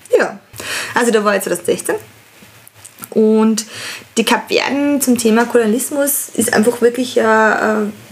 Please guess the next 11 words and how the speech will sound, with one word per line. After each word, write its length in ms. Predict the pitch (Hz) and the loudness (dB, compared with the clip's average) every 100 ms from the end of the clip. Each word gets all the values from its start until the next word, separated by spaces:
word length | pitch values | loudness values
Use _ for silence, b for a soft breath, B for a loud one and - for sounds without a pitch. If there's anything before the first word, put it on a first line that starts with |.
| 208 | -6
glaub 200 | - 226 | -2 0
ich, 140 | 233 - - | 0 -2 -12
total 260 | - - 226 | -6 -2 -2
interessante 840 | 220 220 - 214 262 247 240 220 - | -2 -4 -2 -2 2 4 4 2 0
Inselgruppe, 540 | 247 294 - 269 - 311 330 - - | -2 -2 -4 -4 0 0 0 -8 -8
äh, 200 | 220 226 | -4 0
was 180 | 220 220 | 0 0
das 120 | 220 | 0
ganze 240 | 220 220 202 | 0 -2 0
Thema 220 | 240 269 | 0 0
betrifft. 500 | - - 294 302 | -2 0 -2 -2